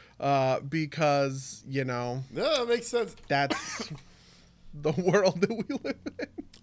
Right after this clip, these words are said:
Speaker 2: I will, I will, um, uh, what is, what was I gonna say? I, I will vouch for,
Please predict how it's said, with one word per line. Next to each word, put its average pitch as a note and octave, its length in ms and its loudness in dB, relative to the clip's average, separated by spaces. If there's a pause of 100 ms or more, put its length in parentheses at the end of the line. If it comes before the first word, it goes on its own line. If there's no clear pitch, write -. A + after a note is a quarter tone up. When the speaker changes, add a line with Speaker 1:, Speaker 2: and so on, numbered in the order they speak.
Speaker 2:
I F3+ 200 4
will, F#3 360 0 (400)
I E3 200 2
will, D#3+ 460 2
um, C3 640 0 (760)
uh, G#2 220 -8 (100)
what A2+ 140 -10
is, G2+ 200 -20
what G2+ 120 -18
was F#2+ 200 -18
I F2+ 40 -20
gonna F#2 160 -16
say? - 180 -18
I, C#3 140 -4 (340)
I G#3 120 8
will A3 140 6
vouch E3+ 360 0
for, C3+ 500 -4